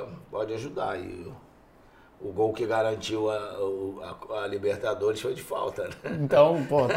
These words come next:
Speaker 2: nada melhor do que você pra dizer
Speaker 1: É verdade,
Speaker 2: o que que você
Speaker 1: vamos
Speaker 2: pode
Speaker 1: treinar, vamos
Speaker 2: treinar.
Speaker 1: treinar.
Speaker 2: Pra
Speaker 1: Eu,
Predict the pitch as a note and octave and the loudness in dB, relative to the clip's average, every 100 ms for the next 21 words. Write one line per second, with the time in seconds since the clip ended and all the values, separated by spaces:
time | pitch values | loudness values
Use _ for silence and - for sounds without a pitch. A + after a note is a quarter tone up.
0 | - B2+ C#3+ D3+ F3 F3+ D#3 D3+ D3+ F3+ | 2 2 6 6 6 6 6 6 6 4
1 | E3 E3+ - D#3 D#3+ F3 F#3 D3 E3 F3 | 6 4 4 4 4 4 4 4 6 6
2 | A2+ G2 B2 B2+ E3 C#3 C3 G3+ G3 A3+ | 4 2 4 6 6 6 8 8 8 6
3 | - G3 F#3 F3 F#3 E3 D#3+ - F#3 F#3+ | 8 8 10 8 8 8 8 8 6 6
4 | F#3+ E3+ F#3 D#3 C#3+ G2 A2 D#3 D3 A2 | 6 6 6 6 6 4 6 8 6 2